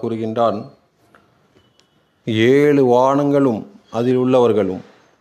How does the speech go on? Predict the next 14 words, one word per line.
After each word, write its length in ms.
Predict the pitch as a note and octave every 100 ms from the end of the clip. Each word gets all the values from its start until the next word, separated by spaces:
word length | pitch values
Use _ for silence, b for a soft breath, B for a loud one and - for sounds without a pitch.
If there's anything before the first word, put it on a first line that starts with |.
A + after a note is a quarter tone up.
| _ _ _
அதே 240 | A2 B2 C#3
போன்று 420 | C#3 C3+ B2+ A#2+
ஏழு 340 | C3 C#3+ C#3
பூமியும் 680 | A#2 C3 D3 D3 C#3 G#2 - _ _ _ _ _ _ -
ஒரு 260 | B2+ C#3 C3+
தராசில் 400 | B2+ C3+ C3 B2+
வைக்கப்பட்டு, 840 | B2 B2 A#2 - A2+ - B2 G#2 - - -
லா 340 | A2 A#2+ C#3
இலாஹ 340 | C#3+ C#3+ C#3 C3+
இல்லல்லாஹ் 580 | C3+ C3 C3 C3 A#2 G#2+ - -
மற்றொரு 460 | A2+ A2+ C#3+ C3+ A#2+
தர-, 280 | A#2 A#2 G2
தராசினுடைய 680 | A#2+ B2 B2+ A#2+ A#2 A#2
தட்டில், 580 | A2 A2+ - A#2+ G2+ -